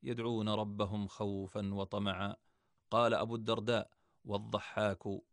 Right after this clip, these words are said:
ابن مزاحم: "هي صلاة العشاء والصبح في جماعة". وروى الإمام مسلم من حديث عثمان بن عفان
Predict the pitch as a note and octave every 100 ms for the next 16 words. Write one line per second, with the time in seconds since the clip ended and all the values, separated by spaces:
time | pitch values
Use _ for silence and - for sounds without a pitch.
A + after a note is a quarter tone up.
0 | - B2 A2 G#2+ G#2 F#2+ A2+ A2+ C3 C#3+
1 | - _ _ _ - A#2 G#2+ F#2 G#2 F#2+
2 | F#2 E2+ G#2+ F2+ F2+ - G2 F2 E2+ F2+
3 | F#2 - G#2+ F2 - F2+ F2+ _ _ -
4 | G#2 F#2+ E2+ E2+ E2 - _ _ - -
5 | - - G#2+ A#2 G#2 G#2 G2+ F#2+ F#2 F#2+
6 | - G2 F2+ - _ _ _ _ G#2+ G#2+
7 | A2 A#2+ A#2 A#2 G2 G2 A2 G2+ G2 G2
8 | F2+ - G2 F#2 F#2